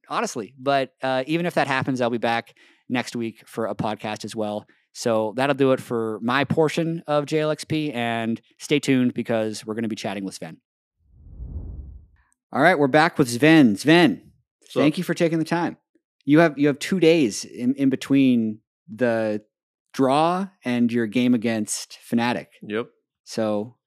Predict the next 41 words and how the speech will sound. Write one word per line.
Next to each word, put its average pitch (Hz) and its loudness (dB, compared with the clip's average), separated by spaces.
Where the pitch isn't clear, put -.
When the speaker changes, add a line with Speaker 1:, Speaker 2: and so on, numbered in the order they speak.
Speaker 1:
yeah, 131 2
I - -2
appreciate 95 -6
it. - -20
Speaker 2:
Yeah, 120 -10
always 120 2
got, 117 -6
got 113 -6
time 110 -2
for 104 0
a 104 -8
little 104 -4
chat 104 -4
podcast. 117 -10
Speaker 1:
Yeah, 135 -2
ninety-third 151 4
episode. 101 0
I, 92 -4
uh, 90 -4
I 90 -8
was 92 -10
Speaker 2:
Hmm. - -14
Speaker 1:
counting 98 -2
them 98 -2
up 90 -8
today. 92 -8
Uh, 101 0
I 127 0
wanted 160 8
to 147 6
ask 131 0
you 107 0
about 98 -4
how 98 -4
Swiss - -6
has - -16
gone 95 -8
for 98 -10
you 85 -10
so - -14
far. - -18